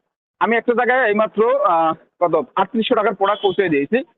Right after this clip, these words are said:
এই প্রোডাক্টটা আমি যদি গাড়িতে যাইতাম, আমার দেড় ঘন্টা লাগতো, কিন্তু আমি হাইটে গেছি, আমার লাগছে পঁয়তাল্লিশ মিনিট ঘুরে ধরার টাইম, আসতে লাগছে পঁয়তাল্লিশ মিনিট। যখন হাইটে যাই, ওখানে দিয়ে আসতে, কারণ ওখানে জ্যাম, ঢাকা শহরে ম্যাক্সিমাম জ্যাম থাকে। কারণ আমি জানি যে এই এখানে, এখানে আমার কিছু পয়েন্ট আসবে,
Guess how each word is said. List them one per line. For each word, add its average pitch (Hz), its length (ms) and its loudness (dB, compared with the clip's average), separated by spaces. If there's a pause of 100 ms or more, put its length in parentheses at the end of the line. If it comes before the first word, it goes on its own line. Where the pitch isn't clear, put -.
(340)
এই 226 120 0
প্রোডাক্টটা 240 500 0
আমি 214 140 0
যদি 233 140 0
গাড়িতে 214 340 0
যাইতাম, 208 300 2
আমার 214 180 0
দেড় 220 180 0
ঘন্টা 233 240 0
লাগতো, 156 240 -4
কিন্তু 185 180 -4
আমি 196 120 0
হাইটে 220 220 -2
গেছি, 262 180 0
আমার 233 180 2
লাগছে 214 220 0
পঁয়তাল্লিশ 214 480 -2
মিনিট 202 160 0
ঘুরে 180 120 2
ধরার 185 180 0
টাইম, 151 220 0 (640)
আসতে 170 260 -4
লাগছে 190 200 -2
পঁয়তাল্লিশ 165 420 0
মিনিট। 151 140 0
যখন 170 160 -2
হাইটে 190 260 0
যাই, 214 120 2
ওখানে 190 180 0
দিয়ে 180 120 0
আসতে, 180 140 -4
কারণ 180 120 0
ওখানে 196 180 -2
জ্যাম, 214 260 0 (320)
ঢাকা 214 160 2
শহরে 240 200 0
ম্যাক্সিমাম 208 460 0
জ্যাম 180 180 0
থাকে। 156 280 -2 (460)
কারণ 185 140 0
আমি 247 220 2
জানি 233 280 0 (260)
যে 147 80 -6
এই 269 240 2
এখানে, 262 440 0 (340)
এখানে 208 180 0
আমার 247 180 0
কিছু 240 240 -2
পয়েন্ট 202 300 2
আসবে, 147 300 0